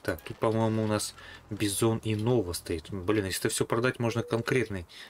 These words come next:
стартовый капитал себе набить. Так, чё у нас получается?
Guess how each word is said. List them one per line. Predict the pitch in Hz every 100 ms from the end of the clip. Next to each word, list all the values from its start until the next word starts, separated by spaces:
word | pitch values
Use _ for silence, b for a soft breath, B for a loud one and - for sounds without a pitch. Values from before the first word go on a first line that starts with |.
| -
стартовый | - 104 - 104 -
капитал | - 117 - 113
себе | - 98 92
набить. | 90 90 - - _ _ _ _ _ _ _ _ _ _ _ _ _ _ _ _ _ _ _ _ _ _ _ _ _ _ _ _ _ -
Так, | 139 98 -
чё | - 147
у |
нас | 143
получается? | - 127 120 127 - 120 110